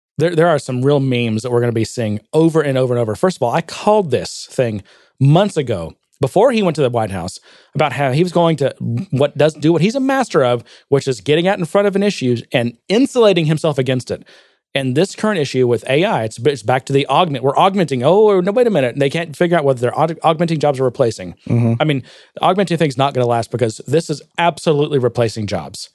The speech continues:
Speaker 1: I mean, good jobs. Like,
Speaker 2: Well, a year ago, they were like, "Hire data scientists, hire data scientists for Wave." And now they're like, "Oh, you don't need 'em."
Speaker 1: Yeah.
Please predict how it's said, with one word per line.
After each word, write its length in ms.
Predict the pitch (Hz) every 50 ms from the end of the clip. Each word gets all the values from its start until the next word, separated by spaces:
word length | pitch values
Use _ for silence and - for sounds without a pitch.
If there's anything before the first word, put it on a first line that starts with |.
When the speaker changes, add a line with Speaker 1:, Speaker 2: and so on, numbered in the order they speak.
| _ - -
Speaker 1:
I 60 | 165
mean, 160 | 151 127 117
good 220 | 113 165 175 170
jobs. 360 | 139 131 107 87 87 101 - 139
Like, 180 | 135 - - _ - - _ _ _ _ _ _ _ _ -
Speaker 2:
Well, 140 | - 151 151
a 40 | 143
year 180 | 135 143 190 247
ago, 160 | 233 170 147
they 80 | 147 147
were 80 | 147 151
like, 260 | 143 135 131 131 -
"Hire 260 | - - 170 190 190
data 240 | 165 175 180 185 175
scientists, 480 | - - 147 135 120 - - 92 - -
hire 220 | - 185 196 185
data 220 | 160 175 175 175 175
scientists 400 | - 170 160 156 - - 143 -
for 140 | - 147
Wave." 440 | 143 143 139 117 98 95 - - _ - _ _ _ -
And 100 | 127 127
now 120 | 131 139 139
they're 120 | 131 123 120
like, 220 | 113 110 110 - -
"Oh, 60 | 160
you 120 | 156 143
don't 120 | 139 127 107
need 140 | 101 101 104
'em." 160 | 107 107 _ _ _ _ _ _ _ _
Speaker 1:
Yeah. 220 | - 135 165 320